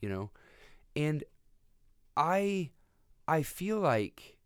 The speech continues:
there are other people that could have represented the Democratic Party, uh, well, f-, you know, as the president, if they were, if, you know, but if they would have won with another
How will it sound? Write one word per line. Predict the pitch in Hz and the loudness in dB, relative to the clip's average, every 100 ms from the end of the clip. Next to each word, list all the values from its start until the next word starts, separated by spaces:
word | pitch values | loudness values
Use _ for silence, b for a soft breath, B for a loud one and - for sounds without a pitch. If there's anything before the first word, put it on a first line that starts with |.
| _ _ _ _ _ _ _ _ _ _ _ 120 | _ _ _ _ _ _ _ _ _ _ _ 0
there | 139 147 | 4 6
are | 131 - | 6 4
other | - 123 143 | 0 0 0
people | 127 - 107 - 139 143 139 _ _ _ _ | -4 -6 -6 -2 -4 -4 -14 _ _ _ _
that | 113 110 | 0 0
could | - 139 | 0 -2
have | 113 | 0
represented | 107 107 117 101 104 107 | -2 -2 -2 -4 -4 -4
the | 98 | -6
Democratic | 87 95 98 - 95 92 - | -6 -6 -8 -4 -2 -2 -6
Party, | - 90 110 143 135 _ _ _ _ _ - | -6 -4 -4 -8 -10 _ _ _ _ _ -4
uh, | 101 95 | -2 -2
well, | 60 92 98 98 127 135 - _ _ _ _ _ _ - | -4 -4 -2 0 -2 -6 -14 _ _ _ _ _ _ -20
f-, | - - - - | -18 -18 -18 -6
you | 120 | -2
know, | 110 110 120 - - | -2 -2 -6 -6 0
as | 107 117 | 0 0
the | - | -6
president, | - 113 104 120 - | -2 -2 0 -4 -4
if | 110 | -4
they | 120 110 | 0 0
were, | 104 101 | 0 -4
if, | 113 - - | -8 -10 -8
you | 117 | -4
know, | 101 - - | -2 -4 -4
but | 131 - - - | -4 -4 -14 -6
if | 123 120 | -4 0
they | 127 | 2
would | 110 104 | 2 2
have | 104 87 | 0 -2
won | 92 95 98 | -4 -4 -4
with | 101 110 | -6 -6
another | 101 92 92 | -6 -4 -4